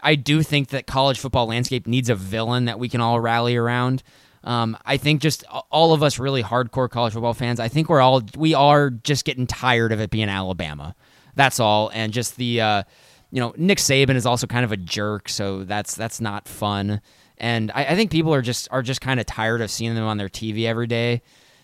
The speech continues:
or, you know, over the course of the season. It seems like before the year starts, Lee, it's always just people waiting to see if Alabama is gonna, is gonna trip up. And, and, you know, even if they do trip up, that's not gonna keep them out of anything. So it's just, um,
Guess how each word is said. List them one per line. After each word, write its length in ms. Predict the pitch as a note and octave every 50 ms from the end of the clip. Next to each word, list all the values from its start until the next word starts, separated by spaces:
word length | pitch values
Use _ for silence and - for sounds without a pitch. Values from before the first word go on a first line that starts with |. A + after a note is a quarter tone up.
| _ _ -
or, 280 | - A2 G#2+ G#2 G2 E2 D#2 - - _ _ -
you 80 | A#2+
know, 140 | A2+ G#2+ - -
over 140 | - C#3 C#3
the 80 | C3+ B2+
course 240 | - C3 B2+ A2+
of 60 | A#2+ A2+
the 40 |
season. 300 | G#2 - B2+ B2+ A#2+ C3
It 100 | C3 B2+
seems 200 | - D3 E3 D#3+
like 100 | F#3 F3+
before 280 | F3 F3 C#3 D3 D#3+ E3+
the 80 | D3+ C3
year 200 | A#2+ C3 D3 C3+
starts, 400 | - - B2+ B2 B2 A2 - -
Lee, 300 | A#2 A#2 A#2 A#2 A2 - - - C3+ -
it's 200 | - C3+ - C3+
always 360 | A#2+ C3 C3+ C#3 D3 C3+ A#2+
just 200 | - C#3+ B2+ -
people 300 | - C#3 B2+ C#3+ C3 A#2
waiting 320 | A2+ A#2+ B2+ C3 B2 A#2+ A2+
to 80 | A#2+
see 380 | A2+ - - B2 B2 B2 B2 - _ _ _ -
if 220 | C#3 C#3+ C3+ -
Alabama 640 | - A#2 B2+ C3 B2+ B2+ G#2+ A#2 A2+ A2+ A2+ A2+ A2+
is 120 | G#2+ G#2
gonna, 240 | F#2+ A#2 A2+ A2+ A#2 -
is 120 | A#2+ A2+
gonna 160 | C3+ B2 A2+
trip 300 | - - - B2+ A2 -
up. 280 | A#2 A#2 G#2+ G#2 - - _ _ _ _ _ _ _ _ -
And, 340 | B2+ C3 C3 B2+ A#2+ A#2+ - -
and, 120 | D3+ D#3
you 80 | D3+ D#3+
know, 200 | F3+ F#3 F3+ D#3
even 160 | E3 E3 E3+
if 100 | D#3+ -
they 120 | C3+ B2+
do 200 | B2+ A#2 A3+ A#3
trip 260 | - - - C#3+ B2
up, 160 | - B2+ B2+ -
that's 160 | C3 B2 -
not 140 | C#3+ C#3 -
gonna 140 | C3 A2
keep 180 | - - C#3+ B2
them 160 | - A2+ A2+
out 160 | B2 C#3 C#3+
of 140 | C3 G#2 F#2
anything. 540 | G2+ F#2+ F#2 F2 - G2 F2+ F2+ F#2+ G#2 A2+ _ _ _ _ _ _ _
So 280 | - - - B2+ B2 B2
it's 140 | A#2+ - -
just, 380 | - C#3 C3 - - - -
um, 460 | B2 A#2 A#2 A2 G#2+ G#2 G#2 F#2+ G2+